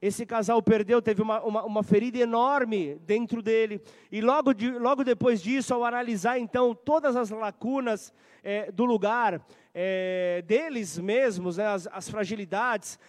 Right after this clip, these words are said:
as atitudes que eles tomaram, ainda aquelas que deixaram de tomar, o cas-, o casal decidiu fundar essa ong.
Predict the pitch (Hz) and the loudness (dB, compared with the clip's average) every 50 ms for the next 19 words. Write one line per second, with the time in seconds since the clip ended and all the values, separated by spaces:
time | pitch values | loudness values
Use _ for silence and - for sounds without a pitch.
0 | - - - 196 185 226 220 - - - 262 220 - - 247 233 226 - - 247 | -16 -8 -8 -4 -4 -4 -6 -4 -4 -4 -4 -4 -4 -6 -4 -4 -4 0 2 2
1 | 220 196 196 208 247 269 262 247 220 214 220 226 233 262 285 269 247 - 269 285 | 2 2 0 -2 0 0 0 2 2 2 2 2 2 0 0 -2 -2 -2 -2 -4
2 | 269 - - 269 226 247 240 202 - 196 247 254 262 254 208 214 - - 190 175 | -4 -4 -6 -4 -2 -2 -2 -2 -2 -2 -2 0 0 -2 -4 -4 0 0 0 2
3 | 180 196 208 - 180 - _ _ _ _ _ _ _ _ _ _ _ _ _ _ | 2 0 -2 -2 -4 -6 _ _ _ _ _ _ _ _ _ _ _ _ _ _
4 | _ _ _ _ _ _ _ _ _ _ _ _ _ _ _ _ _ _ - 170 | _ _ _ _ _ _ _ _ _ _ _ _ _ _ _ _ _ _ -6 -6
5 | 185 - - 202 196 - - - 214 - 208 202 180 - 202 202 190 196 - - | -6 -2 -2 -2 -2 -2 -4 -6 -4 -2 -2 -4 -2 0 -2 -2 -2 -4 -6 -6
6 | 190 170 208 202 - 220 220 202 185 185 185 175 - - 196 185 175 165 156 156 | -2 0 0 0 0 -2 -4 -2 -2 -2 -2 -4 -6 -6 -6 -4 -2 -2 -2 -4